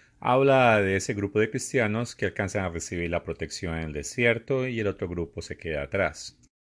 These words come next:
Y un vistazo a Isaías treinta y tres, versos quince y dieciséis, habla de aquellos que caminan en justicia y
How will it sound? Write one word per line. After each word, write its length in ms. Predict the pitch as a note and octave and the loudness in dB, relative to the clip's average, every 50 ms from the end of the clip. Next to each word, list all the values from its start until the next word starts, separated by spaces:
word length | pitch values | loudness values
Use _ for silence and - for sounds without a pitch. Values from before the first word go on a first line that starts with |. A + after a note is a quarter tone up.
| _ _ | _ _
Y 220 | - C#3+ D3 D3+ | -16 -12 -8 -6
un 220 | D#3+ E3+ F3+ F#3 G3 | -4 -4 -2 0 0
vistazo 520 | G#3+ G3+ - - - D3 D3 C#3+ - E3+ | 0 0 -2 0 4 4 4 4 4 2
a 20 | D#3 | 2
Isaías 540 | C#3+ - C3 A2 G2+ G2+ G2+ G#2 G2+ - | 2 4 2 4 6 6 6 4 4 2
treinta 240 | - G#2+ F#2+ F2 - | -2 -4 -4 -2 -6
y 40 | E2+ | -8
tres, 320 | - - G2 A2 A2 F#2+ F#2 | -8 -2 0 0 0 0 -2
versos 400 | E2 D2+ - - D#2 - - - | -4 -6 -6 -6 -10 -12 -12 -14
quince 440 | - - G#2+ A2 A2 G#2 - - G#2 | -10 -8 -6 -6 -6 -6 -6 -6 -6
y 40 | |
dieciséis, 960 | F2 F2 E2+ D#2+ - E2 - - B2 A2 F#2+ F2+ A2+ C#3+ - - - - - - - _ _ - _ | -4 -4 -6 -8 -8 -12 -6 0 2 2 2 2 0 -4 -8 -12 -14 -16 -16 -20 -20 _ _ -20 _
habla 580 | - - C3+ D#3+ F#3 G3 F#3 D#3+ C3 G#2+ F2+ E2+ | -2 0 0 2 4 4 6 6 6 6 4 4
de 100 | E2+ E2 | 2 -2
aquellos 400 | - - - G#2+ G#2 A#2 A2+ - | -2 -2 -4 -2 -2 -2 -6 -6
que 80 | - | -8
caminan 400 | _ - F#2+ F2+ F#2 F#2+ F#2+ G2 | _ -6 -4 -2 -2 -2 -2 -4
en 60 | F#2 D#2+ | -4 -6
justicia 720 | - F2 E2 - - - A#2+ A#2+ - - D#2 C#2+ F2 G2 - _ _ _ _ - _ _ _ _ _ _ | -8 -12 -12 -12 -6 -4 -4 -4 -4 -6 -8 -8 -8 -10 -14 _ _ _ _ -20 _ _ _ _ _ _
y 560 | - A2 A#2 A#2 A#2 A2+ A2+ A2 A2 G#2+ G#2+ | -2 0 2 4 4 4 4 2 2 0 -2